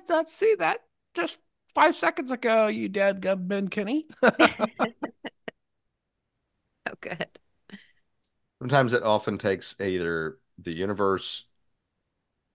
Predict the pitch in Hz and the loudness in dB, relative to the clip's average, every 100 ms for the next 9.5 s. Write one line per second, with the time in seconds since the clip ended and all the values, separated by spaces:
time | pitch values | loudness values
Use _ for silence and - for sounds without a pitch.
0 | _ - 82 - - 104 98 95 - 95 | _ -8 -6 -6 0 0 0 -2 2 4
1 | 90 87 85 _ _ _ _ - 82 85 | 4 2 -4 _ _ _ _ -12 -6 -4
2 | 170 135 104 92 85 85 78 78 - - | -4 -4 -4 -2 -2 -2 -4 -8 -12 -14
3 | - _ _ _ 90 82 - 113 120 - | -16 _ _ _ -8 -8 -4 -2 -2 -4
4 | 95 90 87 101 101 90 92 - 85 90 | -2 -2 -2 0 0 0 -2 -4 -4 -2
5 | 82 73 69 104 95 71 67 71 85 80 | -2 -6 -2 0 0 -2 -10 -12 -12 -8
6 | - 90 78 76 - _ _ _ _ 92 | -4 -2 -4 -8 -14 _ _ _ _ -4
7 | 90 82 - - _ - 87 95 101 92 | -2 -2 -6 -18 _ -8 0 2 2 2
8 | 90 87 85 87 85 85 - 87 78 - | -2 -4 -2 0 0 -2 -6 -8 -8 -4
9 | 95 87 80 78 73 | -2 -2 -6 -8 -12